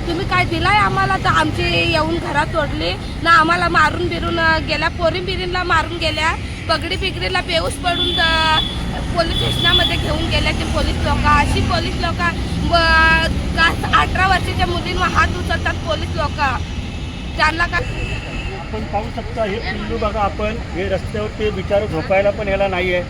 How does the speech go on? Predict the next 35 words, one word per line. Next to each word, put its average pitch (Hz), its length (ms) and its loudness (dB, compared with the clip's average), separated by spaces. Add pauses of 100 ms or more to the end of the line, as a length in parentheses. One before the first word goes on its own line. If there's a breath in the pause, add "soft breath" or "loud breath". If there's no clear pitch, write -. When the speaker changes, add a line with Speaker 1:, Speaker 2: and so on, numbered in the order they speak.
(320)
Speaker 2:
म्हणजे 196 180 0
काय 240 300 2
अवस्था 247 460 4
करून 247 280 -2
टाकलेली 226 380 0
आहे. 233 120 2
हे 208 160 0
पाच 214 360 -2
सहा 233 80 2
महिन्याचं 226 360 -2
हे 233 140 2
लहान 196 260 0
बाळ 202 240 6
आहे, 208 180 6 (340)
अशी 185 280 -2
ही 240 140 -2
तीन 220 360 -4 (120)
चार, 233 140 2 (100)
चार 208 140 4
चार, 233 220 -2
पाच 208 200 -2
पाच 233 200 -2
वर्षाची 220 440 -4
मुलं, 233 380 2 (340)
ह्यांनी 233 380 -2
यांना 233 240 2
बेरोजगार 233 540 2
केलं. 226 280 -2 (100)
अरे 233 180 4
तुमच्याकडे 240 560 0
काय 233 160 2
पैसे 226 340 -2
नाहीत 247 180 0 (100)
का 277 120 4
सिडकोकडे 240 680 4